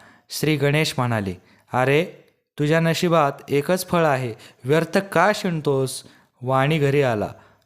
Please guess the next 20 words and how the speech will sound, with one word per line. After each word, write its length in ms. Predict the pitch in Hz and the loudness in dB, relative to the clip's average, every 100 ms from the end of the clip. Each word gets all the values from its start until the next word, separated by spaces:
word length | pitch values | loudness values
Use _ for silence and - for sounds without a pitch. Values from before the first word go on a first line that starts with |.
| - | -4
त्यानं 380 | 156 175 165 156 143 - | 0 2 2 -2 -6 -4
पत्नीला 440 | 147 147 180 180 | -2 0 0 2
तो 120 | 185 185 | 2 2
आंबा 500 | 160 156 143 135 127 - | 2 0 0 0 -2 -2
खाऊ 280 | 120 127 | -2 0
घातला. 340 | 120 101 - - - - _ - | -2 -4 -8 -18 -20 -20 _ -6
ती 80 | 156 | -4
गरोदर 480 | 135 139 147 143 127 | 0 2 2 0 -2
राहिली. 380 | 120 113 98 101 _ _ _ _ _ | -2 -4 -8 -14 _ _ _ _ _
दिवसामासी 1000 | 120 117 127 127 147 147 170 165 147 139 | -14 -6 -2 0 0 2 0 0 -2 -2
गर्भ 360 | 131 127 139 139 | -4 -2 0 2
वाढू 380 | 151 139 123 113 | 2 2 0 0
लागला. 280 | 98 90 85 - - _ - | -2 -4 -10 -20 -20 _ -6
नऊ 220 | 135 147 | 0 2
मास 340 | 147 151 160 123 | 2 0 0 -4
भरले, 360 | 131 104 95 87 _ _ _ | -4 -4 -6 -8 _ _ _
वर 260 | 156 185 165 147 123 | 0 2 2 -2 -8
नऊ 280 | 139 147 156 | -2 0 0
दिवस 280 | 156 160 | 0 0
सरले. 400 | 156 139 120 104 | 0 -2 -2 -4